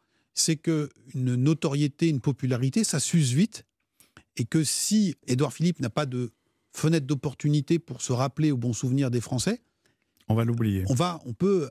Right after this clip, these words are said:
Speaker 1: assez rapidement l'oublier, et, euh, vous êtes bien sa-, placé pour vous savoir, dans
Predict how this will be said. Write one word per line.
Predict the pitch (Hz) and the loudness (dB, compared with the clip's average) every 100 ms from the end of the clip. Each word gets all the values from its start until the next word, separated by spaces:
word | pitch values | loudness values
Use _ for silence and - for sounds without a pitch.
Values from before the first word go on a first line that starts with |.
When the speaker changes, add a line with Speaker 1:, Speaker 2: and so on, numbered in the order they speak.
| - | -4
Speaker 1:
assez | 147 - | -2 -2
rapidement | 143 135 139 135 | -4 -4 -2 0
l'oublier, | 123 113 113 147 220 143 139 | 0 -2 0 2 2 2 0
et, | - | -2
euh, | 123 117 113 | -4 -4 -6
vous | 117 117 | -6 -2
êtes | 120 | -2
bien | 113 156 151 | 0 0 0
sa-, | - | -6
placé | 143 143 135 151 | -4 -2 0 -2
pour | - 117 | -4 -6
vous | 120 - _ _ - | -6 -10 _ _ -4
savoir, | 131 131 202 185 | -2 0 0 0
dans | 127 | -4